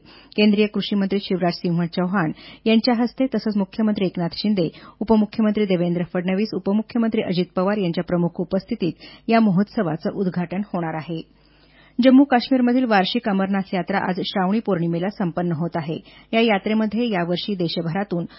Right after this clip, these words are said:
पाच लाखांहून अधिक भाविकांनी अमरनाथ इथल्या पवित्र गुहेचं दर्शन घेतलं. यावर्षीची भाविकांची संख्या विक्रमी ठरल्याचं याबाबतच्या वृत्तात नमूद करण्यात आलं आहे.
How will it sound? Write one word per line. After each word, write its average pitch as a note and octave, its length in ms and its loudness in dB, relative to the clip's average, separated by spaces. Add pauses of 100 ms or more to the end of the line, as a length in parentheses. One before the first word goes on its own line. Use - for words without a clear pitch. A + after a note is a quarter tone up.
(180)
पाच A3 240 2
लाखांहून A3+ 460 0
अधिक F#3 260 -4
भाविकांनी F3+ 640 -2
अमरनाथ A3 540 -2
इथल्या G3+ 240 -6 (100)
पवित्र G3 280 -2
गुहेचं E3+ 400 -4
दर्शन F3 380 -6
घेतलं. E3 340 -4 (380)
यावर्षीची G3+ 540 2
भाविकांची F3+ 540 -2
संख्या F3+ 380 -4
विक्रमी G#3 400 -2
ठरल्याचं F3+ 600 -6 (320)
याबाबतच्या G3+ 640 0
वृत्तात F3 360 -4
नमूद F3+ 260 -2
करण्यात E3+ 400 -6
आलं D#3 180 -4
आहे. E3+ 440 -8